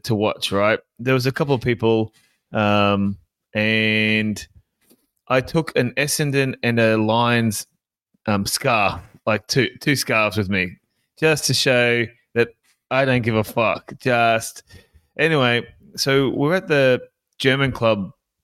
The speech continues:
beforehand. I'm in the toilet, and guy next to me goes, "Mate, who are you supporting?" And I said, "Uh, look, to be honest, bro, I, I don't really f-, follow A F L. I don't, I don't really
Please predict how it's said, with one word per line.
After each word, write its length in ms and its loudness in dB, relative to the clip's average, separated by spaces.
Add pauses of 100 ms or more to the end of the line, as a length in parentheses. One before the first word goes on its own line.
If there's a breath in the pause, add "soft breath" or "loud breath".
(220)
beforehand. 720 0 (100)
I'm 100 -2
in 60 -2
the 80 -2
toilet, 440 2 (600)
and 360 -2 (160)
guy 440 0 (160)
next 240 -4
to 60 -2
me 140 0
goes, 360 0 (260)
"Mate, 200 0
who 60 0
are 40 0
you 140 2
supporting?" 680 0 (1300)
And 140 2
I 40 2
said, 280 0 (120)
"Uh, 300 4
look, 300 2 (480)
to 100 -2
be 160 2
honest, 220 0
bro, 440 2 (400)
I, 200 2
I 100 2
don't 180 0
really 440 2
f-, 60 -16
follow 440 0
A 120 2
F 120 -4
L. 120 2
I 60 4
don't, 160 0
I 100 0
don't 180 0
really 320 0